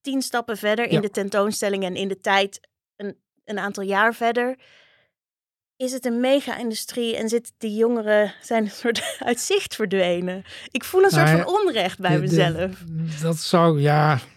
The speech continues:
Speaker 2: ik, ik vind dat wat lastig. Je, je hebt gelijk, en dus de sporters die het, die de schoenen voor het eerst dragen,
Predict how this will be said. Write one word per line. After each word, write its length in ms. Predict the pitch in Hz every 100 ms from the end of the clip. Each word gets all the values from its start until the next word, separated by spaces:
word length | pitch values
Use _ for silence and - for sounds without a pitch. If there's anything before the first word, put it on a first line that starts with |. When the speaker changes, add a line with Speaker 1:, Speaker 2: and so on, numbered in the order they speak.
| _ _
Speaker 2:
ik, 300 | 156 - -
ik 160 | - 151
vind 160 | 196 180
dat 140 | 180
wat 180 | 165 160
lastig. 520 | 160 160 - 120 -
Je, 200 | 139 143
je 120 | - 160
hebt 140 | 170
gelijk, 360 | - 170 151 139
en 140 | 135
dus 240 | 139 135 - - - _
de 100 | -
sporters 560 | 143 - 175 170 151 135
die 320 | 139 143 139 -
het, 120 | 135 _ _ -
die 420 | 143 135 127 139 - _ _
de 220 | _ 135 143
schoenen 500 | - 175 160 143 139
voor 160 | 143
het 80 | 135
eerst 200 | 131 117
dragen, 600 | 143 143 156 135 131 120